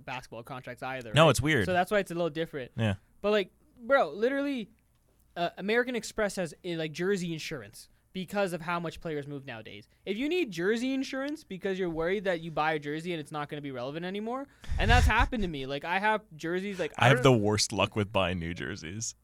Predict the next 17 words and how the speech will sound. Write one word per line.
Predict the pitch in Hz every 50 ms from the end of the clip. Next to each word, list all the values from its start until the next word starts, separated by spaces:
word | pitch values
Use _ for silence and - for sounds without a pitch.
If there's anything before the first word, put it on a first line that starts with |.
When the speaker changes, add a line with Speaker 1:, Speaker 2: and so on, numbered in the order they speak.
| _ _ -
Speaker 1:
Really? | 165 160 170 185
What'd | 175 175 160
you | 160
get? | 151 147 139 135 135 - _ _ _ _ _ _ _ _ _ _ _ _ -
Speaker 2:
Every | 113 117 113 113 120 127 131 131 127
new | 113 104 107 110
player | 104 - - 92 92 95 95 107 110
that | 95 90 90
I | 90
buy | 87 87 85 87 87
on | 90 90
a | 92
jersey | 85 - 87 87 87 92 101 98 101
just | 101 98 95 92 - -
ends | - 92 87 87 87 90
up | 85 82 82
leaving. | 80 76 73 64 60 - 95